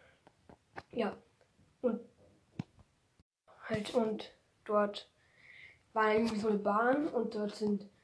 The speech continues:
zwei Kinder, äh, da sind zwei Kinder ohne Eltern irgendwie rausgekommen. Das, da waren irgendwie die Eltern immer drin. Und die beiden Kinder haben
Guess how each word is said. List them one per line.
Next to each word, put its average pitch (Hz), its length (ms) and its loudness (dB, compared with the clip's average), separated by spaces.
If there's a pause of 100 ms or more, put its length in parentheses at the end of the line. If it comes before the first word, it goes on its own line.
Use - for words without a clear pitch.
(140)
zwei 208 200 0
Kinder, 269 540 0
äh, 214 140 -2
da 208 200 0
sind 208 260 -4
zwei 208 140 -2
Kinder 226 280 0
ohne 254 260 6
Eltern 226 380 4
irgendwie 208 260 0
rausgekommen. 202 680 -6 (1080)
Das, - 200 -14
da 202 120 -6
waren 208 120 0
irgendwie 220 200 4
die 202 120 0
Eltern 247 200 4
immer 220 180 0
drin. 214 340 0 (500)
Und 240 160 2
die 233 60 0
beiden 220 300 2
Kinder 302 360 4
haben 220 280 -2